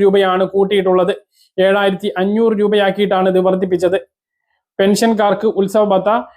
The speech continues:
രണ്ടായിരത്തി അഞ്ഞൂറിൽ നിന്നും രണ്ടായിരത്തി എഴുന്നൂറ്റി അൻപത് രൂപയും ആക്കിയിട്ടുണ്ട്. ഇതിനായി മുപ്പത് കോടി രൂപ സർക്കാർ അനുവദിച്ചു. പൂട്ടിക്കിടക്കുന്ന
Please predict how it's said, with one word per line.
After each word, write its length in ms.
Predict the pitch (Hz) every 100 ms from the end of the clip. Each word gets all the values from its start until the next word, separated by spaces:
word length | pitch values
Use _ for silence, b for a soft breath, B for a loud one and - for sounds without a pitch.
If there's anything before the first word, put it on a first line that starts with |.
| B -
രണ്ടായിരത്തി 420 | 190 202 208 202
അഞ്ഞൂറിൽ 440 | 220 190 214 233 202 190
നിന്നും 220 | 190 196 247 - _ 185
രണ്ടായിരത്തി 500 | 190 196 196 190 208 - _ _ _ 190
എഴുന്നൂറ്റി 400 | 196 240 240 196 -
അൻപത് 340 | 185 226 220 202
രൂപയും 360 | 190 185 180 180
ആക്കിയിട്ടുണ്ട്. 560 | 185 190 196 185 185 175 - _ _ _ _ 185
ഇതിനായി 360 | 185 190 190 190
മുപ്പത് 360 | 185 - 226 196
കോടി 200 | 196 196
രൂപ 220 | 190 185
സർക്കാർ 360 | 180 185 190 190
അനുവദിച്ചു. 460 | 190 185 180 196 - - - - - -
പൂട്ടിക്കിടക്കുന്ന 600 | 214 226 214 202 214